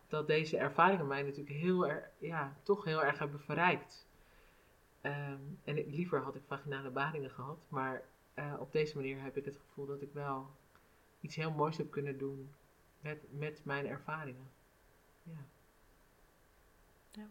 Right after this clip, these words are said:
Speaker 2: Ja, bedankt voor het delen voor het, van het, ja, echt het hele verhaal.
Speaker 1: Ja.
Speaker 2: Eh, van alle, eigenlijk vier de geboortes.
Speaker 1: Ja.
Speaker 2: Ja.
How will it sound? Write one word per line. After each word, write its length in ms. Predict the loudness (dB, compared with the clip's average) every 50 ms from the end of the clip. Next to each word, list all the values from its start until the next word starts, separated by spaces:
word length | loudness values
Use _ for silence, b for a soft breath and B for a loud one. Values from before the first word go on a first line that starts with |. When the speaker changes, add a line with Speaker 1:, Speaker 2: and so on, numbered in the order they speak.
| -20 -20 -20 -20 -20 -20 _ _ _ _ _ _ b b b b b b b b _ _ _ _ -20 B B B B B B B -4
Speaker 2:
Ja, 140 | -2 -2 0
bedankt 380 | 2 2 4 4 4 4 2
voor 120 | 0 0 2
het 80 | 4
delen 280 | 6 6 6 6 4 0
voor 180 | -2 -2 -2 -2
het, 180 | -2 -4 -6 -8 -14 -18
van 200 | -18 -10 -6 -6
het, 260 | -4 -4 -6 -10 -16 -14 -8
ja, 240 | -4 -4 -2 -2 -2
echt 180 | -2 -2 -2
het 120 | -4 -2 2
hele 320 | 6 6 8 8 6 4
verhaal. 480 | 2 0 0 0 0 0 0 -2 0 0
Speaker 1:
Ja. 280 | -2 -2 -2 -4 -8 -10 -10
Speaker 2:
Eh, 480 | -8 -8 -6 -6 -6 -8 -8 -8 -10 -8
van 160 | -6 -6 -4
alle, 180 | -2 0 0 2
eigenlijk 360 | 2 2 0 0 -2 -4 -4
vier 260 | -2 -2 -2 0 0
de 120 | 0 2
geboortes. 640 | 0 0 0 2 0 0 0 0 -2 -2 -2 -2 -2
Speaker 1:
Ja. 80 | -6 -8 -12 -16 B B B B B B B B B B B B B B B B B B -20 -20 -20 -14 -10 -10
Speaker 2:
Ja. 100 | -10 -10